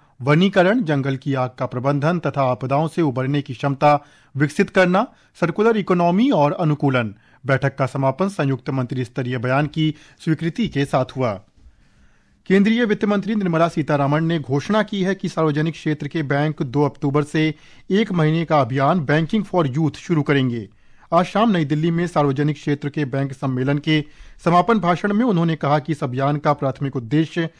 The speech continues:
युवाओं को वित्तीय क्षेत्र से जोड़ना और उनकी वित्तीय यात्रा में मार्गदर्शन करना है। उन्होंने बताया कि अभियान का लक्षित समूह सोलह वर्ष और उससे अधिक आयु के युवा पेशेवर होंगे।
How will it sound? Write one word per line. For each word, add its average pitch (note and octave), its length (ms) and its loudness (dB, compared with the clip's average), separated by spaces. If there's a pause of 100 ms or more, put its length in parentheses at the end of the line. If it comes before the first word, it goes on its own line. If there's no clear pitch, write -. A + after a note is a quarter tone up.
(300)
युवाओं F3 340 4
को A#3 180 -2
वित्तीय F#3 320 2
क्षेत्र F3 320 0
से E3+ 160 2
जोड़ना D3 400 2 (520)
और E3+ 100 4
उनकी G3 240 2
वित्तीय G3 360 0
यात्रा F3+ 340 2
में F#3 120 0
मार्गदर्शन C#3 560 0
करना C3 280 0
है। A#2 240 -6 (260)
उन्होंने C#3+ 220 0
बताया C3+ 320 0
कि E3+ 140 -4
अभियान C3 360 -2
का C3+ 120 -2
लक्षित B2+ 340 -4
समूह D#3+ 360 0 (400)
सोलह G3+ 280 6
वर्ष G3+ 300 2
और A3 80 4
उससे G3 240 -2
अधिक D3+ 280 0
आयु D3+ 220 2
के D#3 120 0
युवा C3+ 260 0
पेशेवर C#3+ 420 -2
होंगे। D#3+ 340 2